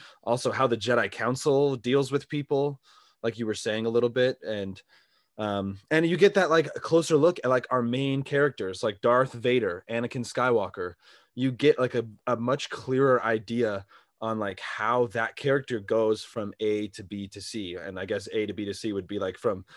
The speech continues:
Attack of the Clones to Revenge of the Sith to A New Hope. Like, that's, that's a lot of ground to cover, character development wise,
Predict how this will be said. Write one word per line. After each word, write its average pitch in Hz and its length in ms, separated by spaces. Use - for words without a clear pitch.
Attack 120 400
of 110 60
the 110 60
Clones 110 640
to 101 260
Revenge 104 360
of 104 60
the 101 60
Sith 101 440
to 107 220
A 98 60
New 98 180
Hope. 95 360
Like, 98 200
that's, 120 360
that's 139 160
a - 60
lot 131 340
of 139 120
ground 127 320
to 135 60
cover, 143 520
character 135 400
development 123 460
wise, 156 440